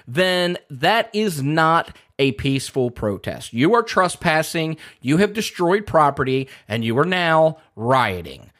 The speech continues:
So what it boils down to is whether or not this couple did something illegal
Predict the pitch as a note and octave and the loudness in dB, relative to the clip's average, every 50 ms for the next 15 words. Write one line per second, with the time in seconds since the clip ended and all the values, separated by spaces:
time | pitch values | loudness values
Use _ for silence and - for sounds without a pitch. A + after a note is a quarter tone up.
0 | _ _ _ _ _ _ - - C#3+ C#3 C3+ C3 B2+ B2+ B2+ A#2 B2+ E3 A3+ A#3+ | _ _ _ _ _ _ -4 0 2 4 4 4 2 2 0 0 0 0 0 0
1 | D#3+ E3+ E3 F#3+ G3 G3+ G#3 G3+ F#3 F3 D3 A#2+ A2+ A#2 D3+ E3 A3 C4+ C#4+ B3 | -2 -4 0 4 4 6 6 4 2 0 -4 -8 -6 -4 -2 0 0 2 0 0
2 | - - - A#2 G#2+ F2+ D#2 F#2 A#2 D#3+ F3 - _ _ _ _ _ _ - D3+ | -2 -4 -8 -10 -10 -8 -8 -8 -8 -8 -8 -10 _ _ _ _ _ _ -2 -2
3 | D#3 D#3 D#3 D3+ D3+ D3+ D3+ C#3+ B2+ A#2+ G#2+ B2 C#3+ E3 G3 A3 A#3 A3+ A3 G#3 | 0 2 2 2 2 2 2 0 -2 -6 -4 0 0 0 2 2 2 2 4 2
4 | F3+ D3+ C#3+ D3+ E3 C3+ G#2+ G#2 A2 C3 - - - - _ _ _ _ _ A#2 | 2 2 0 0 2 2 0 0 -2 -4 -4 -8 -14 -20 _ _ _ _ _ -14
5 | A#2 B2 E3+ E3 - - - G3+ G#3+ A3 A#3 B3 A#3 G3+ A#3 A3+ - - - G#3 | -8 -4 -4 -4 -4 -4 -2 -2 0 0 0 -2 -4 -2 -4 -6 -4 -2 0 0
6 | G3 G3+ G#3 G3+ G3+ F#3+ F#3 E3+ C#3 A2+ A2 G#2+ A2 A2+ A2+ B2 A#2+ | 0 0 0 0 0 0 -2 -2 -2 -2 -2 -2 0 2 2 0 0